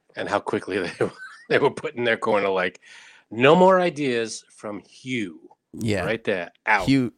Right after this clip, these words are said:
Speaker 2: Hugh lost his job, I feel
Speaker 1: <laughs>
Speaker 2: like,
Speaker 1: Yeah.
Speaker 2: after this.
Speaker 1: Yeah. So, OnlyFans back to its, the only way it could exist.
Speaker 2: But to, to your point, like, I think you brought it up last episode or whenever we were talking about it,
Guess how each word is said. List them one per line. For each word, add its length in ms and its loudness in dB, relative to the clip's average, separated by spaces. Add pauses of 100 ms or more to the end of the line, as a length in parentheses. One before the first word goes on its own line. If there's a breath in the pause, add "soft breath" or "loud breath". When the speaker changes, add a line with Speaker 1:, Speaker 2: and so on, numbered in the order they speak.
(100)
Speaker 2:
Hugh 200 -2
lost 260 2
his 100 -4
job, 320 -4
I 120 -6
feel 240 -8
Speaker 1:
<laughs> 60 -8
Speaker 2:
like, 240 -8
Speaker 1:
Yeah. 80 -4
Speaker 2:
after 240 -8
this. 460 -16
Speaker 1:
Yeah. 100 -16 (640 loud breath)
So, 380 -4 (880)
OnlyFans 680 -4
back 260 -4
to 120 -6
its, 340 -10 (560)
the 100 -10
only 200 0
way 180 6
it 60 0
could 100 -4
exist. 520 -6 (220)
Speaker 2:
But 200 -6
to, 300 -4
to 160 -4
your 200 0
point, 360 0
like, 140 2
I 80 0
think 200 -2
you 140 0
brought 220 2
it 60 0
up 140 0
last 280 0
episode 460 0
or 80 0
whenever 240 0
we 80 -2
were 60 -4
talking 280 -2
about 280 -2
it, 180 -4